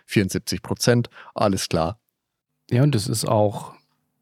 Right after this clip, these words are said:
Speaker 2: also geht ja auch weit über den Scope von vierundneunzig hinaus. Da sind wirklich ja auch Spiele von neunzig mit dabei. Also das ist eine, eine schöne Sammlung mit einer Gesamtübersicht.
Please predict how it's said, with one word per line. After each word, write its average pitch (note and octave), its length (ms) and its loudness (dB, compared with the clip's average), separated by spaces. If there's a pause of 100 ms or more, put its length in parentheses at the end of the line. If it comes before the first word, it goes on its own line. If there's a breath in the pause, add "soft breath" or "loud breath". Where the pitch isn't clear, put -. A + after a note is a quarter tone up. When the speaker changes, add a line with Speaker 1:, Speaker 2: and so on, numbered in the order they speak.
(140)
Speaker 2:
also G#2+ 180 0
geht G#2+ 160 0
ja A2+ 80 2
auch A2 280 0
weit A#2+ 340 6
über A#2+ 240 2
den A2+ 160 4
Scope A#2 340 0
von A2+ 160 0
vierundneunzig A2 640 2
hinaus. A2+ 480 2
Da A2 180 0
sind A2 220 -2
wirklich B2 320 -2
ja B2+ 80 2
auch B2 380 0 (380)
Spiele A#2+ 460 0
von A#2+ 400 2
neunzig B2 720 2 (1200)
mit A2+ 320 -2
dabei. G#2 520 4
Also A2+ 180 2
das G#2+ 180 -4
ist G#2+ 160 -2
eine, A2 340 2
eine G#2+ 140 -2
schöne A2+ 320 2
Sammlung C3+ 460 6
mit C3+ 140 0
einer B2+ 140 4
Gesamtübersicht. A2+ 920 0